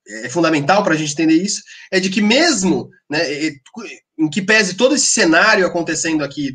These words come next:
do petróleo, também tem o, o elemento cambial que é fundamental pra gente entender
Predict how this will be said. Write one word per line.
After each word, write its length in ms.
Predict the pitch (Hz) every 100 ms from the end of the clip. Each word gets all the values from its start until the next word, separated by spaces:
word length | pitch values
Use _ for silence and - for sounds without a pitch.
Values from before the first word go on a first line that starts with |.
| 127 127
do 100 | 143
petróleo, 600 | 160 160 180 233 143 127 _ _ _
também 240 | 196 202
tem 100 | 240
o, 180 | 277 190
o 40 | 202
elemento 340 | 202 214 240
cambial 500 | 233 208 180 185 247
que 100 | -
é 20 |
fundamental 640 | - 262 302 311 - 226 233
pra 160 | 196
gente 160 | 175 170
entender 380 | 170 151 170